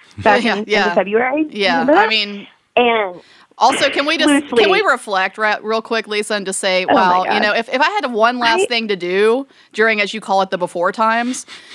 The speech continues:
Speaker 2: it would be the Taylor Swift brunch. Uh, anyway, I'm sorry, I did
Speaker 1: Yeah.
Speaker 2: not mean to interrupt your memory stream.
Speaker 1: No, no, I mean, yeah, that's, that's li-, like, when I look back, I'm like, the last, probably w-, second to last time I was in a restaurant, it was,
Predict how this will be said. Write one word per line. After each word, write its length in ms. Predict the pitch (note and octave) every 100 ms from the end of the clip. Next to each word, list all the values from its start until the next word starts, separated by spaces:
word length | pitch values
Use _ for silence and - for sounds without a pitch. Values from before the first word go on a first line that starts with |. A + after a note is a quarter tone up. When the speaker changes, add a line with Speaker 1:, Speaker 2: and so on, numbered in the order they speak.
| - -
Speaker 2:
it 180 | A#3
would 180 | A#3 A3
be 520 | G3+ A#3 A#3+ B3 B3
the 120 | - A3
Taylor 240 | G#3+ F#3+
Swift 220 | F3+ F3+
brunch. 460 | D#3 D3 - - - _ _ _ _
Uh, 140 | - A3
anyway, 160 | D#4+ D#4+
I'm 80 | A3+
sorry, 220 | C4 B3
I 40 | D#4+
did 40 |
Speaker 1:
Yeah. 60 | D#4+
Speaker 2:
not 100 | C4
mean 120 | C4
to 60 | A3+
interrupt 300 | A3 G#3 G#3+
your 80 |
memory 380 | G3 F3+ F3 E3+
stream. 140 | - C#4
Speaker 1:
No, 260 | A#4 D#5+
no, 240 | C4+ E4+ A4
I 120 | A#3
mean, 260 | B3+ B3 G#3+
yeah, 220 | B4 B4
that's, 220 | A#3+ B3+ C#4 -
that's 220 | C4+ C4 C4
li-, 140 | C4 C#4+
like, 200 | B3 B3
when 100 | A#3+
I 80 | B3
look 220 | B3+ B3+
back, 180 | B3 A#3+
I'm 80 | A#3+
like, 120 | G3+
the 60 | G#3
last, 240 | G#3 F4+ _ _
probably 240 | - C#4 B3+
w-, 220 | A3+ - _
second 220 | D4 E4+ A4
to 80 | C#4+
last 260 | A#3+ B3
time 220 | B3+ A3
I 80 | G#3
was 100 | F#3 F#3
in 120 | G#3
a 40 | G#3
restaurant, 520 | F#3 - F3+ C3 -
it 160 | G3+ F3+
was, 160 | F3+